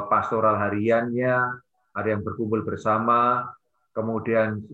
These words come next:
tarekat-tarekat juga ada yang berkumpul bersama, eh, karya-karya juga, lembaga karya juga berkumpul bersama untuk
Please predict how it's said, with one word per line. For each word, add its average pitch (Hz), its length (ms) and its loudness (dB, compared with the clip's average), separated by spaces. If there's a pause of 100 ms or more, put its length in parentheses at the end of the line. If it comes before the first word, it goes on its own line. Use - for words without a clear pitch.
(140)
tarekat-tarekat 110 800 0
juga 104 240 -2
ada 104 80 0
yang 104 80 -4
berkumpul 107 400 -4
bersama, 117 720 0 (760)
eh, 107 340 2
karya-karya 110 720 2
juga, 107 600 2 (260)
lembaga 101 400 -4
karya 104 160 0
juga 101 240 -6
berkumpul 107 400 -2
bersama 107 480 0
untuk 113 380 -2